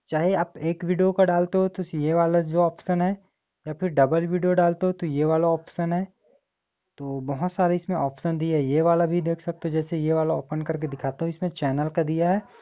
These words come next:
आप दो वीडियो का भी दिया है यहाँ पे। तो सिंपल इसे भी आपको दिखा देता हूँ इंट्रो। तो यहाँ पर भी म्यूजिक डालना चाहते हो म्यूजिक भी डाल सकते हो, आप टाइटल देना चाहते हो यहाँ पे टाइटल दे सकते हो, कोई सा भी टाइटल देना चाहते हो यहाँ पे टाइटल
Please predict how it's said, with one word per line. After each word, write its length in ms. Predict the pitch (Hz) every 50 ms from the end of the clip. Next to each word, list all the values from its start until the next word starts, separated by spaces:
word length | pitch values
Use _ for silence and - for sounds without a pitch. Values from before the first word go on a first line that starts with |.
| - - - _ _ _ _
आप 120 | 147 143 143
दो 220 | 139 151 156 160
वीडियो 320 | 147 151 147 139 156 160
का 120 | 160 - 147
भी 160 | 135 139 160 156
दिया 240 | 139 139 131 127 120
है 80 | 117
यहाँ 180 | 117 110 110 110
पे। 240 | 110 - 117 110 110 110 - - - _ _ _ _ _ _ _ _
तो 100 | - 127
सिंपल 360 | 113 110 127 127 - 147 147 151
इसे 220 | 151 151 - 165
भी 160 | 147 156 165 165
आपको 340 | 156 151 - - - 160 160 160
दिखा 300 | 156 143 131 - 139 135 135
देता 240 | 143 147 - - 160
हूँ 160 | 160 160 147
इंट्रो। 280 | 135 131 - 147 156 160 160 _ _ _ _ _ _ _ _ _ _
तो 40 | -
यहाँ 220 | 135 131 131 151 151
पर 180 | - 175 170
भी 140 | 151 165 180
म्यूजिक 380 | 175 165 151 147 143 139 165 180
डालना 300 | 160 160 151 151 151 160 165
चाहते 320 | - 165 156 151 - -
हो 60 | 165
म्यूजिक 380 | 151 143 127 123 123 143 160 151
भी 80 | 165 160
डाल 200 | 160 156 156 156
सकते 300 | 156 170 156 - - 175
हो, 20 |
आप 120 | 165 165 - _
टाइटल 340 | - 131 139 135 - 165 160
देना 200 | 160 165 165 165 151
चाहते 300 | - 170 160 160 - 165
हो 20 |
यहाँ 120 | 165 160 156
पे 100 | - 165
टाइटल 420 | - - 131 120 120 - 156 151 151
दे 100 | 160 156
सकते 320 | 156 - 160 - _ -
हो, 140 | 175 180 - - - - - - _ _ _ _
कोई 140 | - 139 147
सा 140 | 151 - 160
भी 120 | 147 160 156
टाइटल 380 | - 143 131 127 - 156 147
देना 220 | 135 139 139 151 147
चाहते 340 | - 147 135 135 - - 156
हो 60 | 156
यहाँ 120 | 151 151 151
पे 120 | - 220
टाइटल 480 | 220 - 135 120 120 120 - 196 233